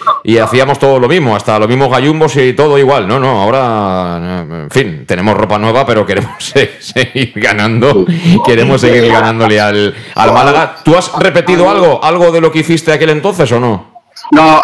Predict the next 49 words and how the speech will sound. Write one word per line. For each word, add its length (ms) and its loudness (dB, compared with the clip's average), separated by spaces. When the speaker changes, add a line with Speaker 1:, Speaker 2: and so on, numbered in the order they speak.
Speaker 2:
no, 120 4
pues 200 2
para 160 4
empezar 300 2
estamos 340 2
casi 280 4
en 220 4
la 100 4
esquina 320 4
opuesta 420 4
donde 160 2
estuvimos 300 2
aquella 280 4
vez. 200 4
Speaker 1:
Sí. 260 -2
Speaker 2:
Y 160 6
ya 100 4
te 100 2
digo, 180 4
como, 180 2
como 240 2
llevo, 160 6
eh, 300 4
equipaje 420 2
oficial, 320 4
la, 120 4
la 140 4
negra 320 4
de 100 4
Teslan 480 4
del 540 4
Castellón 440 4
es 120 2
nueva, 460 4
Speaker 1:
Sí. 260 -4
Speaker 2:
el, 100 4
el 340 4
anorak, 360 4
el 120 4
chaleco 320 4
es 40 4
nuevo, 300 4
con 100 4
lo 100 2
cual 280 4
no, 200 4
pero 120 4
vamos, 200 2
vamos, 240 4